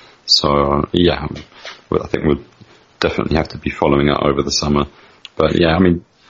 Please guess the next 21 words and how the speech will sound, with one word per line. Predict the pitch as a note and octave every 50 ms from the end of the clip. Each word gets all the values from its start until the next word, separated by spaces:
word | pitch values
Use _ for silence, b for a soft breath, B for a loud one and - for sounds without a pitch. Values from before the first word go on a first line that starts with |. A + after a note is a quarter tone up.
| b b -
other | A2+ A2 A2 G2+
rumours | G2+ G2+ G2 F#2+ F#2 F2+ - -
that | - -
Austin | - E2+ F2+ F2 - - G#2 G#2 G#2 G2+ G2
going | F#2+ - G#2 G2+ G#2 G2+ G#2
out, | G#2 G#2 G2+ -
yeah, | - F#2 F2
that, | F#2+ F#2+ - - F#2+
that, | F#2+ - - -
that | - F#2+ F2+ -
sounded | - E2+ E2 D#2 - -
like | F2 D#2 - -
there | E2 D#2
was | D2+ D#2 D2 - - - -
some | - - - D#2+ D#2
substance | - - D2 - - - D2+ - -
to | - - D2 D2
it. | D2+ - -
And, | D#2 D2+ D2 D2 D2 C#2+ - -
um, | D2+ D2 C#2+ C#2+ C#2+ D2 C#2+ - B B B B B B B B B _ - - - - -
uh, | D2 C#2 C#2 C#2 C#2 C#2 C#2 -